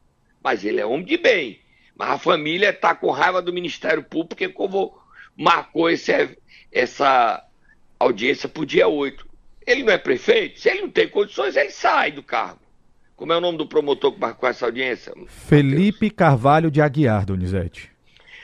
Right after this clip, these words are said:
Speaker 1: Promotor, tô do seu lado.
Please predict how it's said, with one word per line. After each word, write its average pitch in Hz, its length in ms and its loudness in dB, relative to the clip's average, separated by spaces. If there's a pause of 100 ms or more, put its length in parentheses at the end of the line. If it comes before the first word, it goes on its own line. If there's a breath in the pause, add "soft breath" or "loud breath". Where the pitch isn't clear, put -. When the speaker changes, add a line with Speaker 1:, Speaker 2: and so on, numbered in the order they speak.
(960 loud breath)
Speaker 1:
Promotor, 117 640 2
tô 123 220 -4
do - 100 -14
seu 180 300 2
lado. 120 460 2